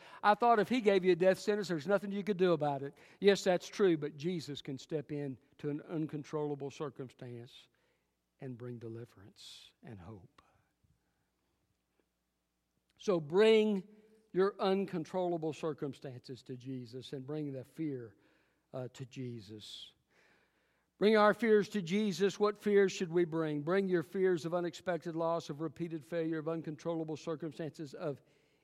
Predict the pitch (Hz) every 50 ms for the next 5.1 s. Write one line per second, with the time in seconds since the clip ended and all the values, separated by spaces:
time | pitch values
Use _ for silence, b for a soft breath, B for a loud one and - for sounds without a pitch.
0 | _ _ _ - 190 190 202 196 196 190 196 190 190 190 185 185 165 - _ _
1 | _ _ _ - - - - _ - 175 151 135 127 120 110 113 117 127 - -
2 | 175 156 - - - - - _ _ _ _ _ _ _ _ _ _ _ _ _
3 | _ _ _ _ _ - 151 139 139 143 - - 220 185 180 185 185 185 170 160
4 | - - 165 147 135 160 277 285 247 196 208 190 - - 165 156 151 143 135 131
5 | 120